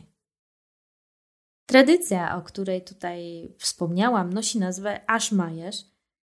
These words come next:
ale też w zależności od regionu można na nią mówić Os Maios lub A Flor do Maio. Dlaczego akurat używa się gałązek zieszty na północy? Powód jest bardzo prosty.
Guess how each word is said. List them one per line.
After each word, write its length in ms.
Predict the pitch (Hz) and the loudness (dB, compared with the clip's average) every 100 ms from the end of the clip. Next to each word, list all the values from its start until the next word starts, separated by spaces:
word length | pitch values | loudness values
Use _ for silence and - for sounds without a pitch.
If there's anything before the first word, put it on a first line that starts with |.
| _ _ | _ _
ale 280 | 311 403 339 | 2 4 2
też 360 | - 285 294 | 2 4 4
w 20 | |
zależności 460 | 226 214 208 226 - | 2 -2 -4 -6 -8
od 100 | 196 | -6
regionu 640 | 190 190 226 233 190 185 - | -4 -2 -2 0 -2 -4 -4
można 400 | 196 202 202 196 | -4 -2 -4 -4
na 120 | 190 | -4
nią 160 | 185 185 | -4 -4
mówić 360 | 180 170 160 - | -4 -6 -8 -2
Os 180 | 226 208 | 0 4
Maios 580 | 190 170 170 196 - - _ _ _ | 2 2 -6 -12 -14 -18 _ _ _
lub 420 | 202 233 - - _ - | 2 2 -2 -20 _ -10
A 80 | - | -2
Flor 400 | - 208 214 196 | -2 0 0 0
do 100 | 190 | -2
Maio. 380 | 170 160 160 190 _ _ _ _ _ _ _ _ _ _ | -2 -6 -12 -20 _ _ _ _ _ _ _ _ _ _
Dlaczego 420 | 262 320 523 466 | 8 8 8 6
akurat 500 | 254 226 233 208 185 - | 4 4 0 2 0 -4
używa 300 | 208 196 190 | -8 -8 -6
się 140 | 208 | -4
gałązek 640 | 190 190 190 190 185 - _ - | -2 0 0 -2 -8 -16 _ -10
zieszty 580 | 202 160 196 196 - 180 | -4 0 2 2 -2 -8
na 120 | 170 | -12
północy? 540 | - 185 170 - 196 196 _ _ _ _ _ - | -10 -10 -8 -12 -14 -18 _ _ _ _ _ 6
Powód 300 | 339 359 359 | 8 8 4
jest 160 | 311 | 6
bardzo 240 | 285 277 220 | 6 6 2
prosty. 460 | 175 147 - - | 0 -4 -8 -12